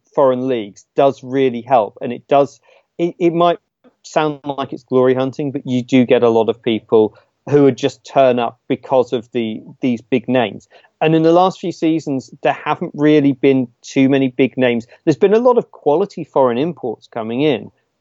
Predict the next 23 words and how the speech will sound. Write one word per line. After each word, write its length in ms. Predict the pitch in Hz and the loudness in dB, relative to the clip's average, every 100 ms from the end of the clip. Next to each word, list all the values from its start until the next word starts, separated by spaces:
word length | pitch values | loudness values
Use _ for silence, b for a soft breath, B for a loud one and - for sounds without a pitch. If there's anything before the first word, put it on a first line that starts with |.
| - | -2
but 240 | 175 - | -2 2
they're 200 | 151 151 | 4 6
only 280 | 156 170 165 | 4 2 -4
really 420 | 151 151 147 131 | -2 0 0 -2
recognisable 760 | 127 131 - 123 131 127 - 127 | -4 -4 -6 -4 -2 -2 -6 -10
to 100 | - | -6
people 320 | 123 117 113 | -6 -6 -4
who 240 | 117 117 - _ - | -4 -4 -8 _ -2
follow 300 | 139 123 117 | 2 2 2
those 260 | 113 110 | 0 0
leagues. 440 | 143 151 101 92 - b b - | 2 2 0 -8 -20 b b -12
You 220 | 135 147 - | -10 -10 0
don't 300 | 170 165 - | 2 2 -2
really 400 | 143 156 147 135 | -4 -2 0 -2
have 240 | 139 131 | -6 -4
any 160 | 131 127 | -4 -4
kind 340 | - 131 123 | -6 -4 -2
of 140 | 120 120 | -4 -6
younger 440 | 120 131 135 131 | 0 2 2 -2
superstars 960 | - - 127 - - - 117 117 110 - | -4 -6 -6 -6 -6 0 4 4 2 -4
of 140 | - 117 | -6 -4
Australian 560 | 120 - 127 117 117 | -4 -2 0 0 -2
soccer 540 | 113 - 120 - 113 | -6 -4 -4 -2 -2